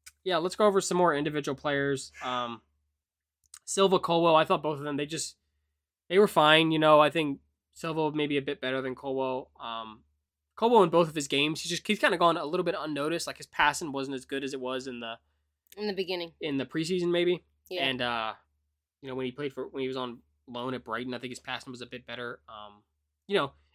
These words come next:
Speaker 1: it's okay for defenders to not be noticed. That could mean that you're having a good game 'cause you're not being noticed, 'cause you're
Speaker 2: Yeah.
Speaker 1: not making mistakes. Enzo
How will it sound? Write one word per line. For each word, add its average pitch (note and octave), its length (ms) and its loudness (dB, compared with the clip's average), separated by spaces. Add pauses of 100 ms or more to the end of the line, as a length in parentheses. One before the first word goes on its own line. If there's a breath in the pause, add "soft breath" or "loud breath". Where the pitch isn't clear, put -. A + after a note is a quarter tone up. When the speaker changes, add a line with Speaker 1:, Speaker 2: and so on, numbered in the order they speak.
Speaker 1:
it's - 160 0
okay A3 240 6
for F3+ 140 4
defenders D#3+ 420 -2
to C#3 60 -10
not C#3 220 0
be D3 80 -6
noticed. C#3 580 -4
That C3+ 160 -4
could C#3+ 100 -14
mean C3+ 160 -4
that C3+ 60 -4
you're B2+ 160 -6
having B2+ 260 -6
a B2 60 -10 (160)
good C#3+ 140 -12
game F#3 220 -2
'cause B2+ 140 -12
you're C#3+ 80 -8
not C#3 140 -2
being C3 140 -6
noticed, C3+ 300 -6
'cause - 60 -20
you're B2+ 60 -8
Speaker 2:
Yeah. C3 80 -2
Speaker 1:
not C3 60 -4
making B2+ 160 -8
mistakes. C3 420 -12 (560)
Enzo G#3+ 480 6